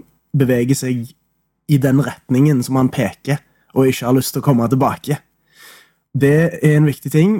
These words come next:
Og så i tillegg til det så har vi en oppskytningsrampe, en launch rail. Og den, den pe-, den guider raketten på de f-, de første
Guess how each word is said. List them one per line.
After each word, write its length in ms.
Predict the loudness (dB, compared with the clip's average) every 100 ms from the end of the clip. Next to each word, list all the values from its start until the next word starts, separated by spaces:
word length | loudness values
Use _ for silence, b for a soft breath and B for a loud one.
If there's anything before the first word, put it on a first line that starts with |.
| -6 _ _ _ _ -2
Og 100 | -2
så 100 | 0 -4
i 60 |
tillegg 560 | -4 0 0 2 0 0
til 120 | 0
det 80 | 0 0
så 100 | 0
har 160 | 2 2
vi 100 | 2
en 160 | 0 0 -2
oppskytningsrampe, 1200 | -2 -8 0 0 2 2 0 0 0 0 -2 -4
en 160 | 0 0 2
launch 380 | 2 2 0 -4
rail. 320 | -2 -2 -4 -10 _ _ b b b b b -4
Og 100 | -2
den, 380 | 0 2 0 -2 -8 _ _ -6
den 320 | -4 0 0 -2
pe-, 160 | -8 -8
den 260 | -2 2 0 0
guider 640 | -2 0 -2 -4 -2 0
raketten 640 | 0 -2 -10 0 0 0 -4
på 120 | -2
de 80 | -2
f-, 140 | -2 -4 -2 0 -2 -2
de 140 | -4
første 520 | -4 -10 -12 -6 -4